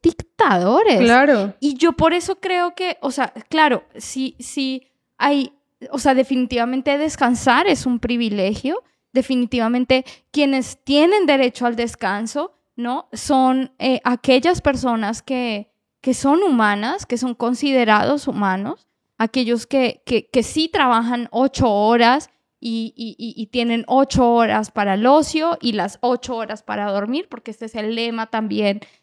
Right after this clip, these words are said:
Speaker 1: de reivindicación de estos movimientos obreros, eh,
Speaker 2: Claro.
Speaker 1: creo que de a comienzo de, de, del siglo, ¿no? Que dicen ocho horas para trabajar, ocho horas para el ocio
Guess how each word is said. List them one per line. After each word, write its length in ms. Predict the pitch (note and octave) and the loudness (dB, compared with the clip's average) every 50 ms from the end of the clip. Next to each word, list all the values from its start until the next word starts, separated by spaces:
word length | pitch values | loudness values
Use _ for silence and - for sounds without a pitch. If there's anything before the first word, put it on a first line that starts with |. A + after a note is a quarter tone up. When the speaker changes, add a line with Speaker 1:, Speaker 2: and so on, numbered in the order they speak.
| _ _ - | _ _ -2
Speaker 1:
de 140 | A3 A#3 A#3 | 0 0 2
reivindicación 1200 | A#3 A#3 A#3 G#3 A3+ A3+ A3 G#3+ G#3+ G3+ - G3+ G3 G3+ - - B3 A3 G#3+ A3 A3 A3 A3 A3+ | 2 2 0 2 2 2 2 2 0 0 2 2 2 2 2 0 0 0 2 2 0 -2 -4 -4
de 300 | G#3+ G#3+ G#3 G3+ G#3 G#3+ _ _ _ _ _ - | -4 -4 -4 -4 -6 -8 _ _ _ _ _ -6
estos 300 | A3+ A3 - A#3+ G#3+ G3+ | -6 -2 -2 -2 -4 -4
movimientos 640 | A#3 B3 A#3+ A#3 A#3 A3 G#3 G3+ G3 - G3 G3 - | -4 -8 -6 -6 -8 -8 -8 -8 -10 -10 -12 -10 -8
obreros, 1000 | B3 A3 G#3 G3 G3+ A3+ A#3 A#3+ B3+ C4 C4 C4+ C4 B3+ B3+ C4 C4+ C4 - _ _ _ _ _ _ - | -8 -8 -6 -2 0 2 4 6 6 6 6 4 4 4 2 0 0 -4 -6 _ _ _ _ _ _ -10
eh, 100 | - A3 G#3+ | -6 -2 0
Speaker 2:
Claro. 160 | G#3 G#3 G#3 | 0 2 2
Speaker 1:
creo 220 | A#3 A3+ A3 G#3+ G#3 | 2 2 0 0 0
que 120 | A#3+ A3 | -2 -2
de 80 | A#3 A3+ | -2 -2
a 60 | A3+ | -4
comienzo 540 | - A#3+ A3 G#3+ G#3 G#3 G3+ - A3 G#3 G#3 | -6 -8 -10 -10 -10 -10 -10 -8 -6 -6 -4
de, 260 | G#3+ A3 G3+ - - | -4 -4 -6 -6 -8
de, 240 | G3+ G3 G#3+ F#3+ - - | -6 -4 -4 -4 -4 -6
del 240 | F#3+ F#3+ F#3+ F#3 F#3 | -6 -4 -4 -4 -6
siglo, 640 | - - - - C#4 D4 D4 C4 C#4+ C4+ C4+ B3+ | -10 -6 0 2 4 4 4 4 2 2 2 2
¿no? 180 | B3+ A#3 B3+ C#4 | 0 -2 -4 -4
Que 120 | - C#4 | -4 -6
dicen 300 | G#3+ G3+ G#3+ - A#3+ G3 - | -6 -6 -6 -10 -12 -12 -6
ocho 320 | - F4+ F#4 F4+ - D#4+ D#4 | -2 -2 -2 -2 0 0 2
horas 240 | C#4+ C4+ B3+ A#3 | 2 2 0 0
para 180 | - A#3 G#3 G#3 | -2 -2 -2 -2
trabajar, 560 | - G3+ F#3+ F#3 G3+ A3 A#3+ D4+ - G#3 - - | -2 -2 -2 0 0 2 2 2 2 2 0 -4
ocho 340 | B3 D4 D#4 D4+ - C#4+ C4+ | -4 -4 -4 -4 -6 -8 -6
horas 240 | B3 A#3 A#3 A#3 - | -4 -4 -6 -6 -4
para 180 | - G3+ F#3+ | -4 -4 -2
el 100 | F#3+ G#3 | 0 2
ocio 360 | B3 C#4 D4 - - D4 D4 | 4 4 2 2 0 -6 -6